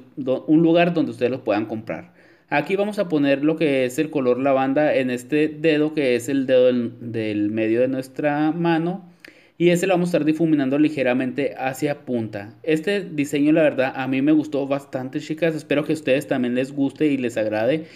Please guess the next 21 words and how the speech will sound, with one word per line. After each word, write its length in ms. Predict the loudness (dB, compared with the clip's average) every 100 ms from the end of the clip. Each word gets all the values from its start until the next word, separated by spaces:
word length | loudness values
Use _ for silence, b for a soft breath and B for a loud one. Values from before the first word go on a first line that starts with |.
| B B
y 140 | -2 -2
se 100 | 0
lo 80 | 4
lleguen 400 | 4 4 2 2
a 80 |
recrear. 640 | 0 -2 0 2 2 0 -4
Y 140 | 2 4
ya 120 | 4
saben 320 | 2 2 2
que 120 | 0
si 100 | 0
lo 100 | 0
recrean 460 | 0 0 0 0 2
me 40 |
lo 140 | 0 2
pueden 220 | 0 2
compartir 520 | -4 -6 -8 -6 -6
por 140 | -4 -8
Facebook 540 | -2 -2 -2 -6 -6 -2
o 300 | 0 0 0
Instagram 720 | -2 0 0 2 2 -2 -8